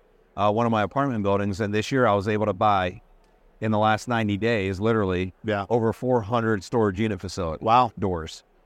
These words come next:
Speaker 2: Okay.
Speaker 1: right? So being able to play that scale up game is when you can really, you know, maximize on what your true potential is.
Speaker 2: And then are you ten thirty-one-ing? Were you ten thirty-one-ing into all of those?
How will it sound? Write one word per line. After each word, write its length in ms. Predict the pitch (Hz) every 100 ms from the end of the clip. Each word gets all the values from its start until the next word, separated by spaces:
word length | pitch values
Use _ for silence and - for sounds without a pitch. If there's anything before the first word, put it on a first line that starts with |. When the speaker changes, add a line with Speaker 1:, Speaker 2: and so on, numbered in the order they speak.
| _ 104
Speaker 2:
Okay. 80 | 104 117
Speaker 1:
right? 200 | 117 127 _ _
So 220 | - 123
being 340 | 107 127 151 143
able 260 | 135 123
to 80 | 117
play 340 | - 123 117 110
that 240 | 107 101
scale 340 | - 104 107
up 180 | 127 127
game 420 | 131 139 151 151 -
is 640 | 107 107 104 98 - -
when 200 | 101 104
you 120 | 104 92
can 220 | 113 95
really, 480 | 107 120 95 87 - _ _ _ _ -
you 80 |
know, 240 | 107 90 87 _ _ -
maximize 640 | 110 117 - 110 107 98
on 80 | 101
what 160 | 98 101
your 120 | 95
true 200 | - 123
potential 520 | 104 107 107 - 73
is. 100 | 73 -
Speaker 2:
And 80 | 143
then 140 | 143
are 140 | 131 135
you 140 | 131
ten 280 | 113 131 127
thirty-one-ing? 640 | 131 131 123 120 131 131
Were 220 | 117 123 127
you 140 | 131
ten 220 | - 127
thirty-one-ing 480 | 131 127 123 127 123
into 160 | 123 127
all 180 | 123
of 60 | 127
those? 300 | 135 147